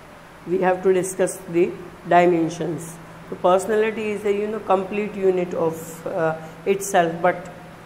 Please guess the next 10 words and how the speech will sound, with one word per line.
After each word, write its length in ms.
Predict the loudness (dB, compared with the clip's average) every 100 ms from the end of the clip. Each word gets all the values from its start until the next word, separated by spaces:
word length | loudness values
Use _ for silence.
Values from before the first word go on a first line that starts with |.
| -2
the 140 | 2
unit 680 | 4 2 -2 4 6 6 2
of 260 | 2 0 0 0
personality 760 | 0 2 0 0 0 -2 -2
is 300 | -2 -2 -10 -6
made 340 | 2 4 6
up 140 | 4 -2 -6 -2
of 240 | -2 -2 -10 -16 -18 -12
various 800 | 0 6 6 6 2 0 -4 -8 -14 -14 0
dimensions 920 | 2 4 2 0 -4 -8 -8 -10